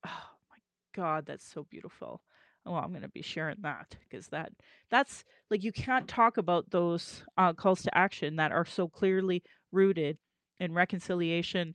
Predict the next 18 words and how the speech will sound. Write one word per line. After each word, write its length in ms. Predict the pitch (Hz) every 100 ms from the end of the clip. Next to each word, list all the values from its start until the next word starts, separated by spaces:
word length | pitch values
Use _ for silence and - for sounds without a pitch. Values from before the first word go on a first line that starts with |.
| _
the 80 | 156
rights 340 | 156 170 -
of 80 | 175
sovereignty, 600 | - 156 160 165 - 175
the 100 | 156
rights 260 | 151 165 -
of 100 | 160
Indigenous 500 | 165 160 147 165 160
people, 380 | - 160 156 160 - - _
the 100 | 170
Declaration 600 | 147 160 185 170 165 170
of 100 | 156
Rights 240 | 160 160
of 80 | 156
Indigenous 460 | 156 156 - 156 -
People, 340 | 165 151 170 - - _
and 120 | 185 170
then, 320 | 180 175